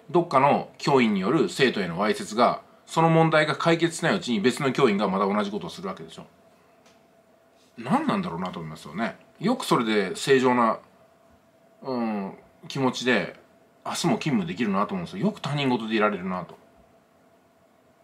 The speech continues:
もうそんなね、汚れた職場俺は行かねえよみたいな感じで、もうやめてほしいぐらいですよね、先生には。先生をもう名乗る資格がないと。同じ職場にそんな人がいるってことは。ほんと強い憤りを、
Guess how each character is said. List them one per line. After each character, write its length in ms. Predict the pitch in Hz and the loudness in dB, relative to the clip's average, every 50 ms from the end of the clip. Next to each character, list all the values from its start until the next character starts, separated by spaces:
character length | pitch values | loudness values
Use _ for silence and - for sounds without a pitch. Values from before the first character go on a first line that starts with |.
| _ _ _ _ _ _ | _ _ _ _ _ _
も 120 | - 135 131 | -8 -6 -4
う 20 | |
そ 140 | - - 196 | 0 2 4
ん 60 | 208 220 | 4 6
な 80 | 220 | 6
ね、 200 | 208 208 143 117 | 6 6 6 6
汚 140 | 131 143 190 | 6 8 6
れ 60 | 196 196 | 6 4
た 100 | 196 180 | 4 2
職 160 | 175 165 175 | 4 6 6
場 80 | 160 | 6
俺 160 | 127 110 131 180 | 6 6 6 4
は 80 | 160 | 4
行 80 | 117 - | 4 4
か 80 | 180 | 4
ね 100 | 220 240 | 4 4
え 40 | 165 | 4
よ 100 | 110 90 | 2 0
み 100 | 87 85 | -2 -4
た 100 | 80 90 | -6 -8
い 20 | 85 | -8
な 80 | 80 | -8
感 180 | 80 87 85 85 | -8 -8 -8 -8
じ 100 | 90 107 | -6 -6
で、 320 | 120 113 95 82 78 - - _ _ _ _ _ _ _ _ _ _ - - _ _ _ _ _ _ _ _ - - - | -4 -4 -4 -4 -8 -12 -16 _ _ _ _ _ _ _ _ _ _ -20 -20 _ _ _ _ _ _ _ _ -20 -18 -12
も 200 | 127 131 127 117 | -8 -6 -4 -2
う 60 | 113 | 0
や 120 | 117 135 156 | 0 2 2
め 120 | 208 233 | 2 2
て 80 | - 233 | 2 2
ほ 100 | 214 220 | 0 2
し 120 | - - | 0 0
い 40 | - | 0
ぐ 60 | - | 0
ら 60 | 92 | 0
い 40 | 85 | -2
で 60 | 85 | -4
す 20 | - | -6
よ 80 | 95 | -6
ね、 260 | - 147 143 123 - - _ - | -4 -4 -4 -6 -8 -14 _ -12
先 200 | - 101 190 185 | -10 -8 -8 -8
生 180 | - 185 170 | -8 -10 -10
に 80 | 165 160 | -10 -10
は。 100 | 160 - - _ _ _ _ _ _ _ _ _ _ _ _ _ _ _ _ _ _ _ _ _ _ _ - - | -12 -14 -18 _ _ _ _ _ _ _ _ _ _ _ _ _ _ _ _ _ _ _ _ _ _ _ -20 -12
先 220 | - - 202 226 226 | -6 -4 -2 0 2
生 100 | 240 208 | 4 4
を 200 | 151 104 82 - | 4 4 2 0
も 140 | 95 120 | -2 0
う 40 | 117 | 2
名 100 | 110 131 | 2 4
乗 100 | 185 240 | 4 2
る 80 | 139 113 | 2 0
資 80 | - | -2
格 180 | - 101 90 - | -6 -6 -6 -4
が 80 | 95 - | -4 -4
な 100 | 202 175 | -4 -4
い 40 | |
と。 100 | - - - | -6 -8 -6
同 180 | 117 135 135 127 | -2 0 0 0
じ 240 | 120 120 113 - - - _ _ _ _ _ _ _ _ _ _ | 0 0 -2 -4 -6 -12 _ _ _ _ _ _ _ _ _ _
職 240 | - - 135 107 120 | -8 -6 -4 -2 2
場 140 | 113 113 117 | 2 2 4
に 180 | 135 120 95 | 2 2 0
そ 140 | 85 - 131 | -2 -2 0
ん 60 | 127 | 0
な 80 | 120 113 | 0 0
人 140 | - - 95 | -2 -2 -4
が 60 | 85 | -4
い 60 | 87 | -4
る 60 | 92 | -6
っ 20 | 98 | -6
て 160 | - - 87 | -8 -10 -12
こ 100 | 78 78 | -14 -14
と 80 | - 82 | -14 -16
は。 100 | 147 - - _ - | -18 -18 -20 _ -10
ほ 100 | - 160 | -8 -8
ん 40 | 165 | -6
と 100 | - 175 | -6 -8
強 280 | - - - 240 254 180 | -4 -2 0 2 4 4
い 100 | 117 135 | 4 2
憤 280 | - 123 113 120 117 | 2 2 2 4 4
り 100 | 110 120 | 4 4
を、 260 | 139 117 87 - - | 4 4 2 0 -6